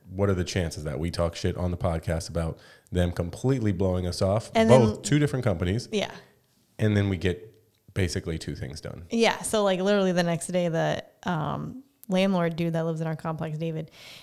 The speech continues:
Speaker 2: he texted me 'cause, oh, it was our water pressure got a little fucked up again.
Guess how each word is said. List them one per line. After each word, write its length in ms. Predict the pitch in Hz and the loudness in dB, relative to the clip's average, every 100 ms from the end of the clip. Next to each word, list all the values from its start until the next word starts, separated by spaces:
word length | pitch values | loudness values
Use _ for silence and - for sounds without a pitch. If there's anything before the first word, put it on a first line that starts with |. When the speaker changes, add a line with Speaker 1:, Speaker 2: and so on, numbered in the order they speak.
| _ | _
Speaker 2:
he 440 | 190 180 175 170 - | -2 0 0 -4 -6
texted 300 | - 196 - | -4 -2 -2
me 240 | 190 170 156 | -4 -4 -4
'cause, 160 | - 226 254 | 0 2 6
oh, 180 | 277 | 8
it 80 | 220 | 8
was 200 | 240 240 | 6 4
our 200 | 214 202 | 4 2
water 360 | 196 196 302 269 | 4 6 8 6
pressure 600 | - 175 - 180 170 - 202 | 4 2 0 -2 -4 -4 -2
got 220 | 190 175 | 0 2
a 20 | |
little 160 | 185 196 | 4 4
fucked 260 | 202 226 | 2 2
up 140 | 202 180 | 0 -2
again. 380 | 170 160 180 | -2 -2 -2